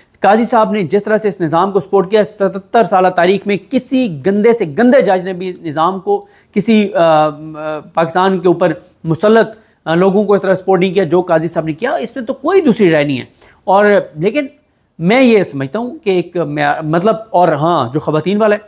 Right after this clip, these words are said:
आप मुझे बताएं, बुशरा बीबी का क्या कसूर है? बुशरा बीबी किस जुर्म में थी इमरान खान के साथ? कौन से उन्होंने,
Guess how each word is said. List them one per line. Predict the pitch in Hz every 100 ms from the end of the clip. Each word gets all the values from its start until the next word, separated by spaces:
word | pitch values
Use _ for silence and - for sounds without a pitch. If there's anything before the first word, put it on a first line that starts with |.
| _ _ -
आप | 180 202
मुझे | 220
बताएं, | 165 185 196 165 170
बुशरा | 185 220
बीबी | 220 226
का | 220
क्या | 226 214
कसूर | 151 131 113
है? | - _ _ _ _ _ -
बुशरा | 180 196 226
बीबी | 220 220
किस | 185 - 339 330
जुर्म | 185 196
में | 190 175
थी | 165
इमरान | 156 147
खान | 135 135
के | 120
साथ? | 139 160 170 - _ _ -
कौन | 269 302
से | 262
उन्होंने, | 233 208 196